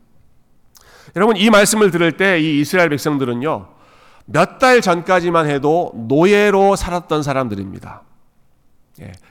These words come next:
이집트에서 수백 년 동안 노예로 살면서 쉼이라고는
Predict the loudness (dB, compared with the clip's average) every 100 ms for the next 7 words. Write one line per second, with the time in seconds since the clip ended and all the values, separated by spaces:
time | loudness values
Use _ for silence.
0 | -8 -4 -4 -2 -2 0 -2 -4 0 2
1 | 2 0 -2 -2 -2 -2 0 0 -2 -10
2 | -20 -10 -2 2 2 2 0 -2 -2 -2
3 | -2 -4 -4 -6 -4 0 0 2 2 2
4 | 0 0 -2